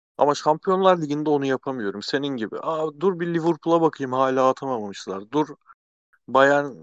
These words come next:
Atletico güzel gidiyor. Ona bakayım. Aa, öbür taraftan Inter'den goller geliyor" fa-, falan. Şeye hiç bakmadın mı peki? Ben o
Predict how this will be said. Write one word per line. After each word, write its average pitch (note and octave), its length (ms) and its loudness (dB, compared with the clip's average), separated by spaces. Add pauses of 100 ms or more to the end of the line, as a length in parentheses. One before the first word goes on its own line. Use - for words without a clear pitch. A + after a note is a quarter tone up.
Atletico C3+ 680 -6
güzel C#3+ 300 2
gidiyor. B2+ 500 -4 (240)
Ona C#3 240 -4
bakayım. C#3 440 -4 (200)
Aa, C#3 400 6
öbür A2 260 -4
taraftan C#3 640 0
Inter'den C#3 580 -2
goller C3+ 380 -2
geliyor" A2+ 340 -8
fa-, A2+ 320 -12
falan. D3 260 -12 (300)
Şeye C#3 280 2
hiç - 220 0
bakmadın G2+ 380 -2
mı G2+ 140 -10
peki? A#2+ 220 -10
Ben C3+ 160 0
o A#2 200 0